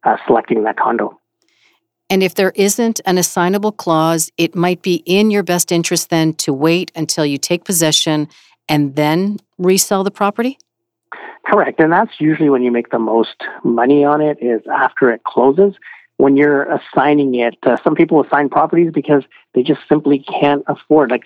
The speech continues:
Speaker 1: their financial situation may have changed, they may be out of a job, they may not be able to close on it. So that's when you get a lot of assignments. Uh, people wanna get out of the agreement so they don't get sued later, and they're trying to sell it off. So other people may look at that and say, "All right, well, if you're trying to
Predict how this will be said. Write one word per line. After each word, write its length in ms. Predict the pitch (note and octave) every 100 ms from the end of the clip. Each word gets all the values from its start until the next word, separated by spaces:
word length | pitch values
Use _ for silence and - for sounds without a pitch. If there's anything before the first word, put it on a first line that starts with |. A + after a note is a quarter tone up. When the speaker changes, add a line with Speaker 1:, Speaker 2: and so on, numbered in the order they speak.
| -
Speaker 1:
their 260 | C3+ C3
financial 480 | A#2+ B2+ C3 C3+ C#3+
situation 640 | - B2+ - C3 - A#2
may 120 | A#2 C3
have 140 | B2
changed, 420 | - F#3+ G3 E3+ -
they 60 |
may 60 | A#2
be 140 | B2+
out 100 | A#2
of 100 | A2+
a 60 | - -
job, 320 | E3+ F3 F3 - - -
they 80 | -
may 160 | C#3 D3+
not 180 | D#3 C#3+
be 220 | C#3 C#3+
able 160 | C3+
to 80 | B2
close 320 | - - D#3+ E3
on 120 | A#2
it. 120 | -
So 60 | -
that's 180 | B2+ D3
when 100 | G3+
you 80 | F#3
get 120 | E3
a 40 |
lot 200 | C#3+ C#3+
of 100 | C#3
assignments. 560 | B2+ - B2+ C#3+ D3 C#3+ - - - -
Uh, 260 | A#2 A2+ A2 _ -
people 340 | C#3 C3 B2+
wanna 220 | B2 B2
get 200 | A#2+ B2+ -
out 180 | D3+ D#3+
of 140 | D3
the 140 | D3
agreement 400 | C3+ C#3 C3+ C3+ -
so 100 | A#2
they 120 | A#2
don't 200 | A#2 A2
get 140 | A2+ -
sued 200 | C3 A#2+
later, 320 | B2 C#3+ C#3
and 160 | C3 A#2+
they're 100 | A2+
trying 240 | - A#2
to 100 | A#2 G#2+
sell 200 | - A2+
it 100 | A2+
off. 260 | B2 B2+ C3+ - - - _
So 320 | F3 D3+ C#3+ -
other 220 | D#3+ D#3+ D#3+
people 260 | F#3 F3+
may 160 | D#3+ D3
look 240 | D3 D#3
at 140 | E3+ D3+
that 200 | C3 C3
and 140 | B2+
say, 240 | C#3 C3+ C3+
"All 160 | E3
right, 240 | C#3+ C#3 D3+
well, 200 | D3 C#3
if 100 | C#3+
you're 80 |
trying 220 | C3+ D3
to 120 | C#3+